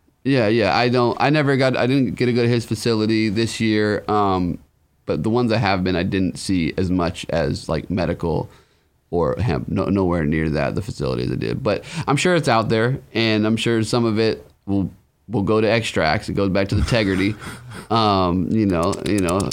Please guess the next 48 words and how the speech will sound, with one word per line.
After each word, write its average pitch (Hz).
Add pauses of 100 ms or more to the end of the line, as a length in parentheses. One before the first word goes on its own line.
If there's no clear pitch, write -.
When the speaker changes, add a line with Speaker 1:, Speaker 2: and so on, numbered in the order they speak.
(160)
Speaker 1:
But 147
if 127
we, 180
it's 147
like 143
if 123
we 156
were 143
to 123
get 120
that 123
and 202
they 117
bring 117
us 113
a 110
whole 117
bin, 117
"Oh, 147
it's 160
all 175
nugs 160
at 127
a 127
great 156
price," 156
and 123
then 120
it's 113
like, 120
"Yeah, 123
but 110
it's 110
coated 120
in 127
aphids." 98
Like, 104
um, 98
Speaker 2:
Ugh. - (380)
Speaker 1:
I'm 117
good. 110
A 104
little 107
aphid 107
flavor 104
in 101
there. 110 (260)
Speaker 2:
Do, 120